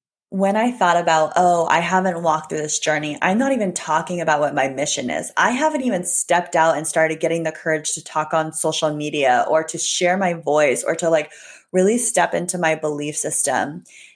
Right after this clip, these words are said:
And those are the type of things that will instantly get other people who have walked that journey to see you. Not just any people either, the people that are meant for you on your path. God puts people that are on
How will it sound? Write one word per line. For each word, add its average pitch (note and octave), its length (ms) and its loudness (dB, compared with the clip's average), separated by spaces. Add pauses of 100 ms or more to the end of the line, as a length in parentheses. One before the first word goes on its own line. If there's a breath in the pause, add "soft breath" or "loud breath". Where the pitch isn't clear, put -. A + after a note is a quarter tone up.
(140 loud breath)
And F#3 420 0
those G3 280 2
are C#4 40 -6
the D#4+ 100 2
type G#3 300 -2
of G3+ 160 -4
things F3+ 300 -2
that E3+ 120 2
will E3 300 0
instantly G3+ 680 -4
get F#3 440 2
other F#3 320 4
people F#3 420 0
who F#3 120 -2
have E3 160 2
walked D#3+ 300 0
that D3+ 180 0
journey E3+ 520 -2 (320 loud breath)
to G3+ 180 0
see F3 260 0
you. - 320 -4 (200 soft breath)
Not B3 320 2
just D#4+ 280 -6
any B3 240 2
people F3+ 400 -4
either, D#3+ 340 0
the F3 80 -2
people A3+ 400 -4
that G3+ 120 2
are D#3+ 140 0
meant D#3+ 320 -2
for E3+ 140 -2
you D#3+ 260 -4
on D3 200 -2
your D3 140 -4
path. - 340 -4 (360 loud breath)
God E3 300 2
puts F3 220 -6
people F#3 320 0
that E3 100 2
are D3+ 180 0
on D#3 360 0